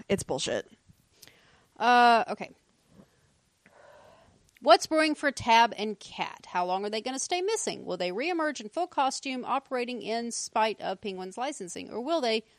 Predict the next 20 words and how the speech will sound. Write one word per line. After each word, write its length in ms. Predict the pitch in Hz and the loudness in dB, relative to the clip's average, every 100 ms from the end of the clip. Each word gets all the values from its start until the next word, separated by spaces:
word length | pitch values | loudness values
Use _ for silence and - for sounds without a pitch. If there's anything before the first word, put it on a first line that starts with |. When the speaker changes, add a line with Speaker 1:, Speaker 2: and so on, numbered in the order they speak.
| _ | _
Speaker 2:
temporarily, 760 | - 190 165 190 180 165 202 - _ - _ | -8 -6 -4 -2 0 0 -4 -6 _ -20 _
submit 420 | - 403 311 277 | -2 -2 0 -2
to 100 | 269 | -2
Oswald's 560 | 190 196 180 170 165 - | 2 2 0 -4 -6 -8
regime? 400 | 165 160 117 - _ _ _ _ _ _ _ - 180 | -12 -12 -14 -18 _ _ _ _ _ _ _ -20 -8
Two-dimensional 720 | 254 302 311 277 269 - 262 | -2 0 2 0 -2 -4 -4
or 140 | 208 208 | -2 0
not, 240 | 196 196 | 0 0
I 120 | 190 | -2
like 280 | 202 247 277 | 2 2 2
Jessica 340 | 269 247 - 233 | -2 -4 -4 -4
Lewis 360 | 214 208 208 | 0 -2 -2
and 120 | 185 | -6
her 100 | 202 190 | -8 -8
character 640 | 226 233 240 - 214 202 - | -6 -6 -6 -8 -6 -6 -6
and 180 | 196 | -6
want 180 | 190 180 | -4 -6
more 220 | 165 160 | -6 -10
of 80 | - | -10
her. 240 | - - | -14 -16